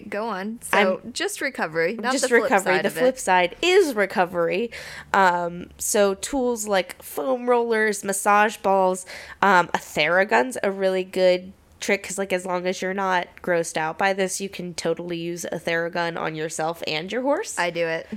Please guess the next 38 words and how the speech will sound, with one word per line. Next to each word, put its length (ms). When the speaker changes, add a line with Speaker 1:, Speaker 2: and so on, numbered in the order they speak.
Speaker 2:
Um, 520
I've 180
done 180
it. 60
I 140
mean, 160
I 100
use 200
the 60
Speaker 1:
Yeah. 120
Speaker 2:
hor-, 180
I 100
use 200
all 180
the 120
horses' 520
recovery 460
tools 340
on 120
myself. 520
Um, 460
but 400
yeah, 240
like, 200
those 280
are 120
all 160
fantastic 760
ways 340
to 380
keep 340
you 640
loose 600
and 540
able 360
to 180
continue 540
y-, 160